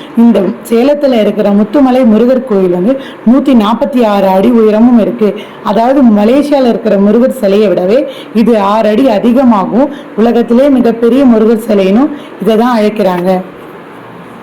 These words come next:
மலேசியால இருக்கிற முருகர் கோயிலும் நம்ம ஊர்ல இருக்கிற, அதாவது சேலத்துல இருக்கிற முருகர் கோயிலுமே ஒருத்தரால தான் வடிவமைக்கப்பட்டதுன்னு சொல்றாங்க. அவர் யாருன்னா, திரு திருவாரூர் தியாகராக சாமியால தான் ரெண்டு சிலையுமே வடிவமைக்கப்பட்டது.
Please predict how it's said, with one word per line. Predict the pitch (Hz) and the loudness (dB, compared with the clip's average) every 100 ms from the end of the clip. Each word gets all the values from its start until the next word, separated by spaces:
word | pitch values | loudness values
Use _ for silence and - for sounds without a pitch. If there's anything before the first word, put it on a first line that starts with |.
| - _ - | -20 _ -4
மலேசியால | 226 294 294 285 254 226 | 0 0 2 0 0 0
இருக்கிற | 208 214 214 | -2 0 2
முருகர் | 202 226 233 214 | 2 2 0 0
கோயிலும் | 185 202 277 | 0 2 2
நம்ம | 220 214 240 | 4 4 4
ஊர்ல | 285 262 | 2 2
இருக்கிற, | 202 254 240 | 0 -2 -2
அதாவது | 214 226 247 - | 0 0 0 0
சேலத்துல | 226 269 - 247 | 0 0 0 0
இருக்கிற | 220 226 240 208 | 0 0 2 4
முருகர் | 226 247 247 | 4 2 0
கோயிலுமே | - 190 175 175 226 277 - - - | 0 0 0 0 0 -2 -6 -8 -2
ஒருத்தரால | 220 220 269 233 202 | -2 0 0 0 0
தான் | 269 226 | 0 2
வடிவமைக்கப்பட்டதுன்னு | 220 240 233 240 226 175 170 240 240 | 2 4 4 2 -2 -2 2 2 2
சொல்றாங்க. | 202 170 180 202 202 - - | 0 -2 0 -2 -4 -10 -4
அவர் | 208 214 202 | -2 0 2
யாருன்னா, | 202 240 240 285 277 - - | 2 2 2 0 -4 -6 0
திரு | 247 233 | 0 2
திருவாரூர் | 240 277 277 262 285 262 - 240 | 2 2 2 2 0 -4 -6 -2
தியாகராக | 214 226 247 226 247 247 | 0 0 0 0 0 0
சாமியால | 208 220 220 196 190 | 0 2 2 2 0
தான் | 330 - - - 214 | -2 -8 -18 -6 2
ரெண்டு | 233 254 | 2 2
சிலையுமே | 247 220 220 240 247 | 0 0 2 2 2
வடிவமைக்கப்பட்டது. | 208 208 196 196 - 196 202 170 | 2 2 2 0 -2 -4 -4 0